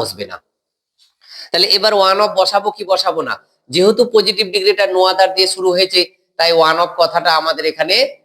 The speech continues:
বসবে না। আচ্ছা, one of বসবে না, তারপরের এটা কি নিয়মটা? দা, এই দা কিন্তু বসাতেই হবে। তারপরেরটা কি?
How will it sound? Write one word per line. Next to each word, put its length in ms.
বসবে 360
না। 80
আচ্ছা, 180
one 140
of 60
বসবে 280
না, 40
তারপরের 440
এটা 100
কি 260
নিয়মটা? 540
দা, 340
এই 120
দা 300
কিন্তু 200
বসাতেই 540
হবে। 300
তারপরেরটা 540
কি? 440